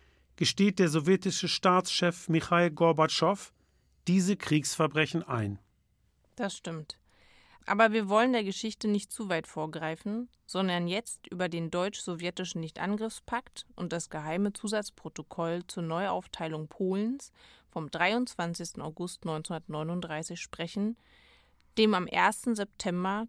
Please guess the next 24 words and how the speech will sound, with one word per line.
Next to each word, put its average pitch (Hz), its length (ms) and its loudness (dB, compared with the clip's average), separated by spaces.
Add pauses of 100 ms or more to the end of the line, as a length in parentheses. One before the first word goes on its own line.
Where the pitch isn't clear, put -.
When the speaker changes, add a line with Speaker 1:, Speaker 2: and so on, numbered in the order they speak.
Speaker 2:
der 170 100 -4
deutsche 165 360 -4
Überfall 202 800 -6 (100)
und 180 180 -6
am 156 160 -4
sechzehnten 160 640 -4
September 156 580 -6 (100)
der 175 100 0
sowjetische 175 580 -2
Einmarsch 165 480 -2
folgen. 147 480 -8 (760)
Dass 202 160 2
die 220 100 0
beiden 226 340 6
großen 226 400 2
Nachbarn, 190 760 -2 (160)
die 180 80 -2
Polen 220 460 2
bereits 170 340 0
im - 100 -14
achtzehnten 160 600 -2
Jahrhundert 160 440 -2
zerschlagen 165 560 -4
hatten, 180 400 -6